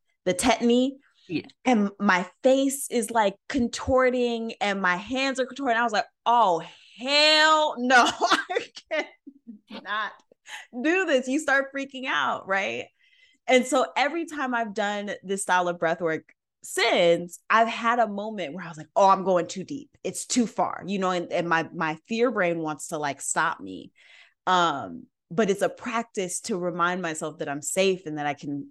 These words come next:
Speaker 1: continue to go deeper in that. Um,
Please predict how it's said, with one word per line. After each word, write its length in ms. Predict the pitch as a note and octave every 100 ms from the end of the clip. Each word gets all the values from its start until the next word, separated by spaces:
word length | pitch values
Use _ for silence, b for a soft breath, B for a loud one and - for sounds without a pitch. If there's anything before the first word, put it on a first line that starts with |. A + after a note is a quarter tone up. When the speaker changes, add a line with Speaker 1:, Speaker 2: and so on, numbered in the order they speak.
| _
Speaker 1:
continue 500 | D#3+ C#3+ F3 D3+ C#3+
to 80 | C#3
go 220 | - C3
deeper 580 | B2+ C#3 C#3 C3 - - B B B B _
in 240 | D3 D3+ C3
that. 280 | D2 G#1+ - _ _ _ _ _ _ _ _ E3+
Um, 580 | E3+ C#3+ C3+ - G#1